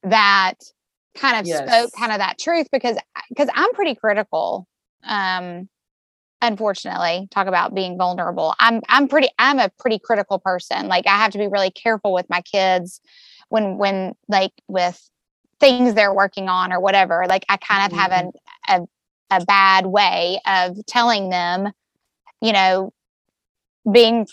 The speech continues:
Speaker 1: critical about stuff. And
Speaker 2: Right.
Speaker 1: so that really resonated, like, how much better if they're, you know, if they're <laughs> trying everything they
Speaker 2: Mm-hmm.
Speaker 1: can to please you.
Speaker 2: Right.
Speaker 1: Like, you can't, they're not robots. I mean, they're humans. And so, um,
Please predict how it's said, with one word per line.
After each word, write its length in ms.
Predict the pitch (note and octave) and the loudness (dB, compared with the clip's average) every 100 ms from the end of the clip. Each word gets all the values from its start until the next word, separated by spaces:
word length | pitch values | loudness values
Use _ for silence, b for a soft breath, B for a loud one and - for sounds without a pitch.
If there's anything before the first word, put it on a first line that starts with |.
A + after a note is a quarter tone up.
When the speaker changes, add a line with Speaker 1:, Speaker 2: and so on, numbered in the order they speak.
| - | 2
Speaker 1:
critical 380 | F4 G#4 G#3 F3 | 4 4 4 2
about 260 | C3+ - | 2 -2
stuff. 400 | - - - - b b b - | -4 -4 -4 -4 b b b 0
And 300 | C4 B3+ A#3 | 2 2 0
Speaker 2:
Right. 280 | E3 D#3 E3+ - G#3+ | -6 -10 -14 -14 -8
Speaker 1:
so 160 | - B3+ | -2 2
that 220 | C#4+ C4+ | 2 2
really 220 | B3+ A3+ | 2 0
resonated, 640 | G#3 G#3+ A3+ G#3 G3 F#3+ F#3 | 0 -2 -2 -2 -2 -4 -2
like, 300 | F3+ F3 - _ | -2 -4 -8 _
how 180 | - F4+ | -6 -4
much 200 | B4+ - | -2 0
better 240 | E4 E4 - | 2 2 0
if 120 | B3+ - | -2 0
they're, 160 | D4+ - _ | 0 -2 _
you 140 | C4 C#4 | 0 2
know, 180 | A3 | 0
if 60 | A3+ | 2
they're 120 | D#4 | 2
<laughs> 0 | |
trying 420 | - F4+ G4 A4+ D#4 | 2 2 4 6 6
everything 480 | D4 F4 - D4 | 4 4 4 4
they 140 | C4 C4 | 4 2
Speaker 2:
Mm-hmm. 120 | G#3+ | 2
Speaker 1:
can 500 | C#4+ D4 B3 G#3+ G#3+ b b _ | 2 4 2 -2 -6 b b _
to 120 | E4 | 0
please 380 | A3+ D#4 F4 D#4 | 6 6 8 6
you. 100 | A#3+ | 4
Speaker 2:
Right. 80 | G#3+ | 0
Speaker 1:
Like, 160 | A3 A3 | 0 0
you 180 | B3 B3+ | -2 -4
can't, 540 | - D4 D4+ C#4 A#3+ - _ _ _ | -2 0 2 0 -2 -8 _ _ _
they're 120 | C4+ C4 | 0 4
not 260 | C4+ A3 | 4 4
robots. 640 | G#3+ C4 A#3+ F#3 - G#3+ - | 4 4 4 0 -2 -4 -4
I 40 | |
mean, 120 | A#3 | -6
they're 120 | G#3 G3+ | -4 -6
humans. 680 | - B3 A#3 F#3 F3+ G3 - B B - | -2 -2 0 -2 -4 -8 -12 B B -4
And 180 | A#3 A3+ | -2 0
so, 480 | - A3+ G#3 G3 G3 - | 0 2 4 2 2 -2
um, 480 | G#3 G3+ F#3+ G3 | -2 -2 -4 -10